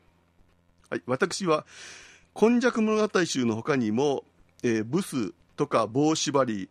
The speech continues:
などの狂言を訳して、えー、池田エスペラント会などの仲間と演じたり、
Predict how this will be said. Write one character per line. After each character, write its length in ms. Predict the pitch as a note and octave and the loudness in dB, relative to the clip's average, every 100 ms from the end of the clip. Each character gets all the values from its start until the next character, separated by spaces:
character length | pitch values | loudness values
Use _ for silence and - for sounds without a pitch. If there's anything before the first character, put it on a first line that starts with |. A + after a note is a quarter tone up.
| - | -6
な 180 | A2 C3 | -2 -2
ど 100 | D3 | -2
の 120 | A#2 | -2
狂 260 | - D3 | 0 2
言 320 | C3+ A2+ A2 C#3+ | 2 0 0 0
を 200 | D#3+ - - | -2 -4 -4
訳 240 | C3+ C3+ | -4 -4
し 120 | - | -16
て、 340 | - E3 D#3 - _ _ _ _ - | -4 -2 -2 -6 _ _ _ _ -4
え 60 | A#2+ | -2
ー、 440 | A2 G#2 G2+ - _ _ - | 0 -2 -4 -8 _ _ -8
池 160 | D3+ C3+ | -2 0
田 80 | |
エ 80 | B2 | 0
ス 80 | - | -2
ペ 80 | C#3+ | -2
ラ 80 | B2+ | -2
ン 80 | |
ト 80 | A#2 | -4
会 180 | B2 G#2+ | -4 -2
な 120 | G#2+ | -2
ど 120 | A#2+ | -2
の 100 | A#2 | -4
仲 220 | G#2 G#2+ A#2+ | -4 -2 -2
間 100 | A2+ | -2
と 120 | F#2 | -4
演 180 | G#2+ G#2+ | -6 -6
じ 140 | G#2+ | -10
た 160 | G2 G#2 | -10 -8
り、 240 | F3 | -8